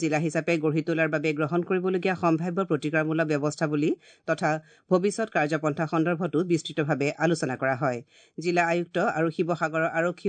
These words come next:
অধীক্ষক শুভ্ৰজ্যোতি বৰাই এই সন্দৰ্ভত সংশ্লিষ্ট সকলো বিভাগৰ সৈতে মত বিনিময় কৰে। তেওঁলোকে লগতে জনসাধাৰণৰ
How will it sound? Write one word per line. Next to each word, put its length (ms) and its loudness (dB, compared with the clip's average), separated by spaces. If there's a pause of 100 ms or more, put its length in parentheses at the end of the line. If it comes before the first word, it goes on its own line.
অধীক্ষক 400 0
শুভ্ৰজ্যোতি 540 0
বৰাই 220 2 (100)
এই 140 -2
সন্দৰ্ভত 460 0 (380)
সংশ্লিষ্ট 380 0 (160)
সকলো 340 0
বিভাগৰ 400 0
সৈতে 220 0 (140)
মত 180 4
বিনিময় 360 0
কৰে। 180 2 (500)
তেওঁলোকে 400 2
লগতে 260 0 (120)
জনসাধাৰণৰ 540 2